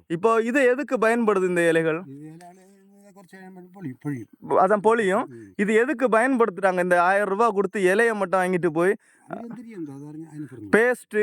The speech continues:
Speaker 1: அந்த மாதிரி
Speaker 2: ஆ,
Speaker 1: உமிக்கறி.
Speaker 2: பேஸ்ட் அவரு எடுக்கலாம்.
Speaker 1: ஆமா மக்கா, இது
Speaker 2: ஆ,
Speaker 1: பேஸ்ட்
Speaker 2: இது
Speaker 1: கம்பெனிக்கு
Speaker 2: நம்ம
Speaker 1: இந்த மாதிரி இலைகளை தனியா எடுத்துட்டு போய் இந்த கிராம்பு சேர்த்துருக்கு.
Speaker 2: அது நமக்கு அறிஞ்ஞூடா.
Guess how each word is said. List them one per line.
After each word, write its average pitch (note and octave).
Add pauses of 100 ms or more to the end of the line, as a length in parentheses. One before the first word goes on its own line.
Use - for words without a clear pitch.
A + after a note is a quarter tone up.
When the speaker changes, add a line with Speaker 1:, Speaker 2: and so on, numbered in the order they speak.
(120)
Speaker 1:
அந்த G3+
மாதிரி G#3
Speaker 2:
ஆ, F3+
Speaker 1:
உமிக்கறி. G3+
Speaker 2:
பேஸ்ட் F#3
அவரு E3
எடுக்கலாம். D3 (240)
Speaker 1:
ஆமா B2
மக்கா, C3
இது F3+
Speaker 2:
ஆ, -
Speaker 1:
பேஸ்ட் G#3+
Speaker 2:
இது B3
Speaker 1:
கம்பெனிக்கு G3+
Speaker 2:
நம்ம C4+
Speaker 1:
இந்த A3+
மாதிரி A3 (220)
இலைகளை A#3
தனியா A3+
எடுத்துட்டு F#3
போய் G#3
இந்த G#3+
கிராம்பு G#3
சேர்த்துருக்கு. G3
Speaker 2:
அது F3
நமக்கு F3
அறிஞ்ஞூடா. E3